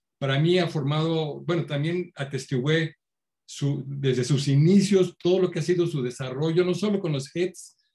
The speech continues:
sino también con otros autores, eh, como, eh, Richard Saltman y muchos otros que han, eh,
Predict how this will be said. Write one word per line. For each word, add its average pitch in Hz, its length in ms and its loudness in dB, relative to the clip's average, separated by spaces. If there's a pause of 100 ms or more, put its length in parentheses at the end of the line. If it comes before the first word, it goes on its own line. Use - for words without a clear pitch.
(300)
sino 139 300 -4
también 151 460 -2
con 135 200 -4
otros 151 300 -4
autores, 151 680 -4
eh, 131 120 -10
como, 131 500 -2
eh, 127 320 0
Richard 143 320 -2
Saltman 160 720 0
y 139 100 0
muchos 175 300 -4
otros 180 320 -4
que 160 100 -4
han, 196 160 0
eh, 170 80 -2